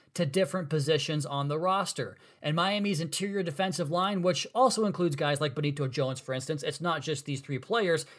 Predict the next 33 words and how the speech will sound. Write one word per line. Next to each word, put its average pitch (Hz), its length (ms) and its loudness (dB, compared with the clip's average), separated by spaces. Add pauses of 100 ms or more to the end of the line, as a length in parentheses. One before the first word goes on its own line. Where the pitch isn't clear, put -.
it 160 140 -2
includes 147 320 -2
the 139 100 0
entire 131 360 -2
group. 196 420 4 (240)
According 226 360 4
to 226 120 2
over 214 240 6
the 190 80 -2
cap 185 280 2
dot 156 200 4
com, 208 400 6 (220)
the 165 80 -4
Dolphins' 247 440 6
interior 202 640 -2
line 202 400 4 (300)
is 175 160 0
the 190 260 0
eighth 233 300 -2 (100)
cheapest 165 680 0 (320)
in 226 100 0
the 220 80 4
National 208 420 4
Football 165 520 4
League, 160 280 0 (200)
with 202 180 4
those 202 240 4
three 277 420 0
primary 240 600 0
snap 254 420 -2
takers 165 460 -2
locked 190 360 4
up 185 300 4